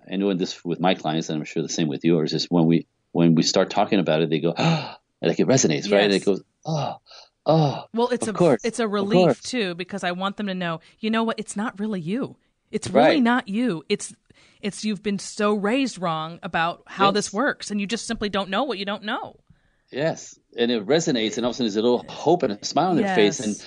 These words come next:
Speaker 2: yeah.
Speaker 1: so what else do you know that I don't know? I will
Speaker 2: Yeah,
Speaker 1: step in. Let's
Speaker 2: yeah.
Speaker 1: go, right? It's
Speaker 2: It's awesome.
Speaker 1: fantastic.
Speaker 2: It
Speaker 1: So I
Speaker 2: is.
Speaker 1: think we just did it today, I hope.
Speaker 2: Awesome.
Speaker 1: And, and
Speaker 2: Someday
Speaker 1: there
Speaker 2: we
Speaker 1: is
Speaker 2: gotta
Speaker 1: hope.
Speaker 2: do it together on stage somewhere. I, I'm, I'm committed
Speaker 1: Oh,
Speaker 2: to, we
Speaker 1: oh,
Speaker 2: gotta do that.
Speaker 1: we will.
Speaker 2: Yeah,
Speaker 1: We will.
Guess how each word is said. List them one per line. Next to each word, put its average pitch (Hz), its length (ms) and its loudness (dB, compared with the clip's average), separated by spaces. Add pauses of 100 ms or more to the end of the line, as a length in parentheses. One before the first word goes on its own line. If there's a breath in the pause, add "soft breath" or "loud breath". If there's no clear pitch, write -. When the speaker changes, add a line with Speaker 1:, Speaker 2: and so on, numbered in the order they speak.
(120)
Speaker 2:
yeah. 175 280 -10
Speaker 1:
so 120 180 -8
what 147 120 6
else 180 160 4
do 156 100 4
you 147 60 10
know 131 140 4
that 117 120 0
I 113 40 2
don't 107 200 2
know? 101 180 2
I 107 80 4
will 123 60 2
Speaker 2:
Yeah, 190 360 2
Speaker 1:
step - 180 2
in. 170 140 2
Let's 185 140 -2
Speaker 2:
yeah. 165 320 -2
Speaker 1:
go, 104 60 2
right? 156 280 6
It's 120 300 -8
Speaker 2:
It's 139 140 -10
awesome. 156 280 -6
Speaker 1:
fantastic. 165 300 -4 (100)
Speaker 2:
It 180 160 -8
Speaker 1:
So 85 80 -4 (120)
I 101 40 -4
Speaker 2:
is. 107 100 -4
Speaker 1:
think 120 140 0
we 107 80 -4
just - 220 -18
did 101 120 -2
it - 120 2
today, 90 220 2
I 80 80 4
hope. 87 360 2
Speaker 2:
Awesome. 101 400 -2
Speaker 1:
And, - 280 -12 (180)
and - 100 -10
Speaker 2:
Someday 247 220 2
Speaker 1:
there 240 80 6
Speaker 2:
we - 60 6
Speaker 1:
is - 40 4
Speaker 2:
gotta 254 140 6
Speaker 1:
hope. 240 80 4
Speaker 2:
do 233 120 4
it 214 100 0
together 190 460 0
on 165 160 -4
stage 165 360 -6
somewhere. 151 440 -10
I, 180 80 -6
I'm, 175 240 -6
I'm 170 120 -8
committed 165 440 -8
Speaker 1:
Oh, - 20 -16
Speaker 2:
to, 165 80 -12
we 156 100 -6
Speaker 1:
oh, - 60 0
Speaker 2:
gotta 156 120 -6
do 147 140 -10
that. 233 180 -4
Speaker 1:
we - 80 -10 (120)
will. 196 200 0 (280 soft breath)
Speaker 2:
Yeah, 170 160 0
Speaker 1:
We 120 60 4
will. - 80 -12